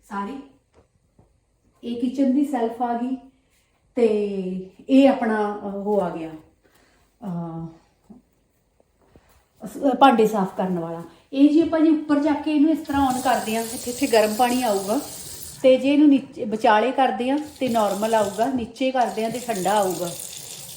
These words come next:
ਤੇ ਇਹ ਇਸ ਤਰ੍ਹਾਂ ਚੱਲਦਾ ਹੈ ਜੀ, ਇਹ ਗਰਮ ਚੱਲ ਰਿਹਾ ਹੈ। ਤੇ ਇਹਨੂੰ ਆਪਾਂ ਇਸ ਤਰ੍ਹਾਂ ਇਹ ਮੂੰਹ ਜੇ ਨੂੰ ਫੜ ਕੇ ਸਾਰਾ ਸਿੰਕ ਜਿਹਨੂੰ ਸਾਫ਼ ਕਰ ਸਕਦੇ ਹਾਂ, ਇਹਨੂੰ ਇੱਧਰ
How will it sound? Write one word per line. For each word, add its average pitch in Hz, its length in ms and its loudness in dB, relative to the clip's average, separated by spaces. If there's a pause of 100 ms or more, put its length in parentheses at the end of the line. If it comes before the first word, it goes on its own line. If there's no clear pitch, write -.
(100)
ਤੇ 214 240 2
ਇਹ 262 280 2
ਇਸ - 80 0
ਤਰ੍ਹਾਂ 254 280 -2
ਚੱਲਦਾ 185 340 -4
ਹੈ 175 120 -8
ਜੀ, 185 80 -10
ਇਹ 214 160 -4
ਗਰਮ 220 240 -4
ਚੱਲ 226 240 -4
ਰਿਹਾ 233 240 -4
ਹੈ। 294 60 -4 (440)
ਤੇ 277 60 -6
ਇਹਨੂੰ 285 300 -2
ਆਪਾਂ 285 260 -4
ਇਸ 254 160 -6
ਤਰ੍ਹਾਂ 254 360 -6
ਇਹ 285 80 0 (280)
ਮੂੰਹ 262 180 -4
ਜੇ 294 160 -2
ਨੂੰ 277 80 -4
ਫੜ 233 220 -4 (100)
ਕੇ 247 120 -4
ਸਾਰਾ 240 300 -4
ਸਿੰਕ 247 500 -8
ਜਿਹਨੂੰ 226 200 -8
ਸਾਫ਼ 202 340 -6
ਕਰ 220 160 -4
ਸਕਦੇ 214 320 -6
ਹਾਂ, 247 80 -6
ਇਹਨੂੰ 247 140 -10
ਇੱਧਰ 208 260 -6